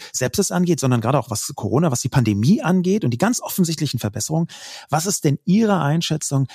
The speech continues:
sind die wichtigen nächsten Schritte, die wir als Gesellschaft, jetzt nicht nur an die Politik gerichtet, sondern wir als Gesellschaft gehen müssen, um die Digitalisierung in genau diesem Sinn einzusetzen, dass sie Leben retten kann, dass sie Leben verbessern kann, dass sie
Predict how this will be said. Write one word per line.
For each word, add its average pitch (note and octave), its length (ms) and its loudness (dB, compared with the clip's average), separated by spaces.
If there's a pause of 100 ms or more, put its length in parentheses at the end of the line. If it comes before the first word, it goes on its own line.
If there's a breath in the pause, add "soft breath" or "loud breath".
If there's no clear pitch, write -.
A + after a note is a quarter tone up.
(140 loud breath)
sind B2 240 0
die A#2 220 -2
wichtigen D3+ 480 0
nächsten C3 400 0
Schritte, D3 400 0
die B2+ 160 0
wir F#3+ 160 2
als - 180 -2
Gesellschaft, C#3+ 840 0
jetzt - 180 -10
nicht G#2+ 160 -6
nur G2 180 -4
an G#2 60 -8
die G2+ 80 -2
Politik A2+ 340 -2
gerichtet, E3 320 -2
sondern C3 220 2
wir G3+ 80 2
als - 140 -8
Gesellschaft - 680 -4
gehen D#3 500 2
müssen, C#3+ 440 0 (460 loud breath)
um C3 240 4
die B2 100 0
Digitalisierung B2 960 0
in A2+ 160 -2 (100)
genau D#3+ 280 4
diesem C#3+ 240 2
Sinn A#2 180 0
einzusetzen, F#2+ 480 -6
dass G2+ 100 -8
sie B2 80 0
Leben B2+ 240 4
retten B2 280 0
kann, G#2+ 180 -2
dass G2+ 100 -2
sie - 80 -6
Leben G2+ 220 -2
verbessern A2 520 -2
kann, G2 220 -6
dass F#2+ 140 -4
sie G#2 100 -8